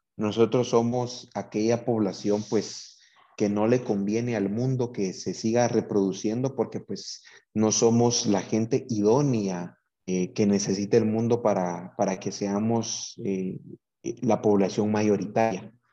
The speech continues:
¿verdad? Ellos quieren tener el control de la, del agua y de todos los recursos del mundo, pero que lo dominen ellos,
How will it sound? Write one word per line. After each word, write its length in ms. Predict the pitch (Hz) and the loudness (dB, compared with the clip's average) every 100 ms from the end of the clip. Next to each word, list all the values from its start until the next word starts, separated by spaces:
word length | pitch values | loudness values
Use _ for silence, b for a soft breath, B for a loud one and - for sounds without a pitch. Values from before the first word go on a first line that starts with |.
| _ _ | _ _
¿verdad? 580 | - 101 90 95 98 - - | -4 -2 0 0 0 -4 0
Ellos 360 | 107 110 110 | 4 4 4
quieren 340 | - 113 110 107 | 2 2 2 0
tener 300 | 104 101 104 | 0 0 0
el 120 | 117 | 0
control 460 | 110 98 107 110 110 | -2 -4 -2 -2 2
de 120 | 110 | 2
la, 300 | 98 90 98 | 0 -4 -6
del 180 | 101 98 | -2 0
agua 420 | 104 123 113 110 98 | 2 0 2 0 0
y 100 | 95 | -4
de 160 | 98 | -6
todos 260 | 98 113 113 | 0 4 6
los 140 | 117 | 4
recursos 480 | 113 - 117 110 113 | 2 -2 -6 -4 -2
del 160 | 107 104 | 0 0
mundo, 320 | 113 127 139 | -2 -2 0
pero 220 | 117 98 | 0 0
que 160 | 107 98 | -4 -2
lo 160 | 101 | 0
dominen 520 | 98 92 104 107 107 - | 0 -4 -6 -6 -10 -2
ellos, 480 | 131 107 82 - | 0 0 -4 -14